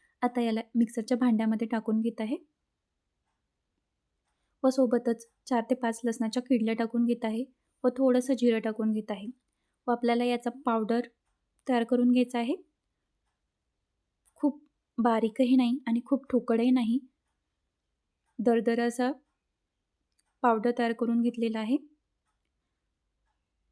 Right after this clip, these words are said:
आणि भाजीसाठी मी एक मोठा कांदा आणि छोटासा टमाटर कापून घेतलेला आहे. चला तर भाजी बनवूया. कढईमध्ये एक ते दीड चमच तेल टाकून घेतलेलं आहे.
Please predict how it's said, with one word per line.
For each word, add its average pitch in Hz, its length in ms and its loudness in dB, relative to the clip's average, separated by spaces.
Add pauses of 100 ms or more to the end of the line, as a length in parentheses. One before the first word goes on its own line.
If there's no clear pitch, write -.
(920)
आणि 247 220 2 (100)
भाजीसाठी 240 520 0
मी 240 240 2
एक 240 160 2
मोठा 240 240 2
कांदा 220 400 0 (180)
आणि 226 160 2
छोटासा 240 480 0
टमाटर 220 340 -2
कापून 220 280 -4
घेतलेला 220 400 -4
आहे. 220 160 -2 (2000)
चला 233 160 -2 (100)
तर 254 80 0
भाजी 262 280 0
बनवूया. 214 380 0 (1400)
कढईमध्ये 254 500 4 (120)
एक 240 200 -4
ते 269 80 4
दीड 240 200 2
चमच 233 380 -2 (220)
तेल 233 140 2
टाकून 226 280 0
घेतलेलं 240 380 0
आहे. 220 160 -4